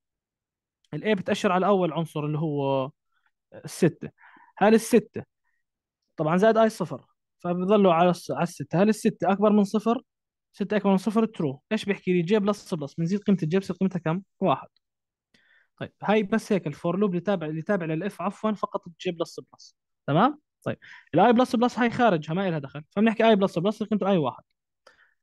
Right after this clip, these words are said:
نرجع نفحص الشرط، هل واحد اقل من سبعة؟ بحكي له ترو. برجع يفحص لي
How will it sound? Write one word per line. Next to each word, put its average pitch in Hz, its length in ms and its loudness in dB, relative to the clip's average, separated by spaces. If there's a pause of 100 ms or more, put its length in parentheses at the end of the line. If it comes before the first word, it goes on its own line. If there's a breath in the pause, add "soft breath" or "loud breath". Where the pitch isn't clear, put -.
(100)
نرجع 190 180 4
نفحص 202 340 0
الشرط، 175 320 -6
هل 202 100 0
واحد 202 200 2
اقل 208 200 -4
من 202 60 -2
سبعة؟ 202 240 -4
بحكي 185 220 -10
له 208 80 -4
ترو. 143 260 -12 (920)
برجع 180 180 0
يفحص 190 400 0
لي 123 100 -16